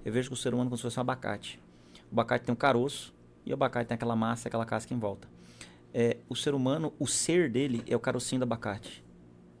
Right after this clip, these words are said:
Caroço é caroço, não importa. Todo o resto que tá em volta, se é bonito, se é feio, se é gordo, se é magro, se tem dinheiro, se não tem, se é engenheiro, se é médico, qualquer coisa, é a massa que tá em volta.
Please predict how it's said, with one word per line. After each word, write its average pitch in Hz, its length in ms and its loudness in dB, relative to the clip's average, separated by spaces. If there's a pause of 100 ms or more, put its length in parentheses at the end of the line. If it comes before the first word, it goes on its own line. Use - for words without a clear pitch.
(300)
Caroço 135 340 2
é - 40 -8
caroço, 117 360 -2
não 117 80 2
importa. 113 380 0 (840)
Todo 208 260 6
o - 20 -2
resto 139 500 2
que 117 140 -14
tá 123 120 -2
em 120 80 2
volta, 117 400 2
se - 140 -8
é 127 80 2
bonito, 110 500 -2
se - 140 -8
é - 20 -2
feio, 110 300 0
se - 160 -6
é - 20 -2
gordo, 110 240 0
se - 120 -6
é - 20 0
magro, 107 260 0
se - 120 -10
tem 113 120 -2
dinheiro, 110 280 0
se - 80 -4
não 113 80 0
tem, 113 160 -2
se 113 120 -2
é 113 40 0
engenheiro, 113 340 0
se 110 160 -4
é 110 40 0
médico, 107 320 0
qualquer 120 120 -2
coisa, 123 180 0 (300)
é 123 80 -2
a 135 60 2
massa 127 480 2
que 113 100 -10
tá 113 160 -4
em 107 60 -2
volta. 104 400 -2